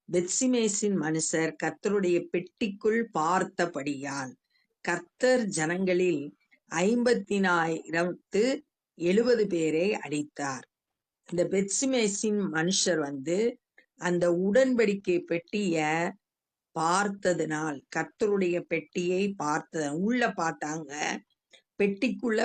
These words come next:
பார்த்தாங்க. அது பரிசுத்தமானது. அது வந்து ஆண்டவர் பக்கத்துல வரக்கூடாது, தொடக்கூடாதுன்னு சொல்லியிருந்தாங்க. இவங்க வந்து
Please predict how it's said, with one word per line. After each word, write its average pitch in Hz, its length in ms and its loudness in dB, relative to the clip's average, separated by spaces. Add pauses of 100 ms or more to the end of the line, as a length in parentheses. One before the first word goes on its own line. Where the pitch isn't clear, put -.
பார்த்தாங்க. 151 600 -4 (720)
அது 170 260 0
பரிசுத்தமானது. 180 1200 0 (920)
அது 156 400 0
வந்து 160 280 -2 (160)
ஆண்டவர் 175 500 0
பக்கத்துல 180 760 0
வரக்கூடாது, 160 640 -2 (140)
தொடக்கூடாதுன்னு 175 760 0
சொல்லியிருந்தாங்க. 143 640 -6 (680)
இவங்க 170 380 0
வந்து 160 320 0